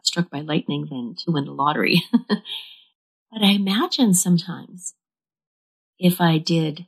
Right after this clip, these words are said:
win the lottery, if I won a whole bunch of money, millions of dollars, what would I do? Well, first of all,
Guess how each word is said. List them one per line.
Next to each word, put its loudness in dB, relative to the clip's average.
win -8
the 4
lottery, 0
if -12
I -8
won -4
a -12
whole 2
bunch -2
of -18
money, -10
millions 4
of -8
dollars, -8
what 4
would 2
I -4
do? -14
Well, -2
first -2
of -4
all, -8